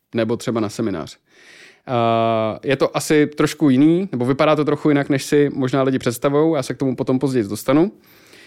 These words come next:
Ale rozdělil bych ten trénink břicha vlastně do takových dvou hlavních rovin. Pro někoho trénink břicha znamená tu vizuální stránku, to znamená, že se ti vyrýsuje sixpack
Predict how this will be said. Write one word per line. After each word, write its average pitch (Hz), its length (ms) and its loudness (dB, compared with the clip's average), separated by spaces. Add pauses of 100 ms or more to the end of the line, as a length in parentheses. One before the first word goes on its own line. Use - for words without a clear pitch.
(140)
Ale 156 180 2
rozdělil 175 380 2
bych 175 120 -2
ten 180 160 0
trénink 156 340 2
břicha 143 560 0
vlastně 139 280 -2
do 151 60 2
takových 151 340 0
dvou 143 540 0 (120)
hlavních 131 440 0
rovin. 101 340 -2 (1500)
Pro 151 140 0
někoho 175 560 2
trénink 156 340 2
břicha 147 520 2
znamená 139 720 2 (560)
tu 120 180 -2
vizuální 123 460 2
stránku, 123 600 -2 (320)
to 123 100 -6
znamená, 127 460 -2
že 120 140 -8
se 123 160 -6
ti 117 320 -2 (140)
vyrýsuje 127 760 -2
sixpack 135 600 -4